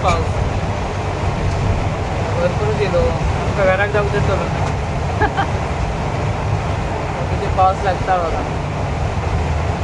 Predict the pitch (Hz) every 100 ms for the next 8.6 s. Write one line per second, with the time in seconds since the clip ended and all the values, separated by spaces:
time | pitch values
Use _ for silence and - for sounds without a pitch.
0 | - 170 175 196 - 208 202 196 214 214
1 | 196 - 220 208 190 208 202 190 185 190
2 | 180 165 - 147 143 - - - - -
3 | - - - - - - - - - -
4 | - - - - - - - - - -
5 | - - - - - - - - - -
6 | - - - - - - - - 214 220
7 | 202 185 202 208 220 190 185 185 196 190
8 | 196 190 202 - 196